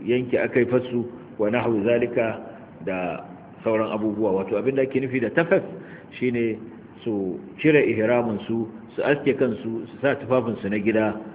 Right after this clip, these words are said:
su kuma yanke akaifarsu. Sannan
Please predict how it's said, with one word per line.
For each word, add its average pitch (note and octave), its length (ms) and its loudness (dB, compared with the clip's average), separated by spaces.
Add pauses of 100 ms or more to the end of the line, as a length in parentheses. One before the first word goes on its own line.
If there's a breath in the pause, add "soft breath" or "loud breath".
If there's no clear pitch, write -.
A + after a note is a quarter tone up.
(160)
su F#2 100 -8
kuma A2 220 -2
yanke A2+ 240 0
akaifarsu. F2+ 500 -6 (2250)
Sannan C3+ 220 4